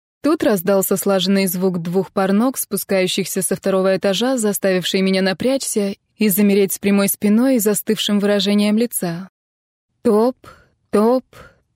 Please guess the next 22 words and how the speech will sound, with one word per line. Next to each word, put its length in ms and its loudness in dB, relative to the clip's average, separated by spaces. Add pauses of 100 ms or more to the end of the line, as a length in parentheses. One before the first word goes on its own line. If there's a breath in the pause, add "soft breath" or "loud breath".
(120)
топ. 360 2 (600)
Когда, 300 2
наконец, 480 2
пара 260 2
вошла 300 2
в 40 -4
столовую, 720 0 (300 soft breath)
мое 260 2
тело 300 2
вошло 340 2
в 60 -2
режим 460 2
"дерись 380 0
или 120 2
убегай", 600 0 (260 soft breath)
а 100 0
в 80 -4
крови 300 2
пульсировала 580 0
запредельная 640 0
доза 340 0
адреналина. 680 0